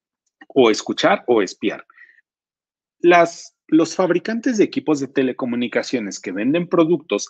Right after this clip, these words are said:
a los operadores están obligados por ley, en otros países, aquí en México no, a construir en su hardware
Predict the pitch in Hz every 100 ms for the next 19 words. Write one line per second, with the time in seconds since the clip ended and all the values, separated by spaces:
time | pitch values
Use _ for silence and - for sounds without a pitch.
0 | - 196 196 104 - 196 - 175 175 175
1 | 151 127 - - - 160 - 196 208 233
2 | 214 131 110 110 127 - - 156 165 160
3 | 104 95 - - - - 101 95 - 127
4 | 131 156 156 139 135 - - 110 90 -
5 | 139 139 165 135 151 _ - - _ 135
6 | - 135 - 143 170 214 - 147 131 160
7 | - 196 220 120 127